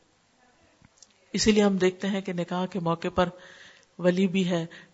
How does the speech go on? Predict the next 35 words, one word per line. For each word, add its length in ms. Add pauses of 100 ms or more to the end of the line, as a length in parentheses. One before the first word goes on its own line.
(160)
گواہ 300
بھی 180
ہیں، 220 (420)
حق 260
مہر 360
بھی 220
ہے، 160 (720)
اور 80
پھر 180
اس 160
کا 180
اعلان 400
بھی 200
ہے، 100 (720)
کیونکہ 220
جس 340
نکاح 320
میں 180
اعلان 440
نہ 60 (100)
ہو 120 (320)
وہ 100
بھی 120
نکاح 300
قرار 360
نہیں 120
پاتا۔ 320 (560)
اسی 280
طرح 280
جس 300
نکاح 420
میں 160 (360)
گواہ 320
نہ 200
ہو، 140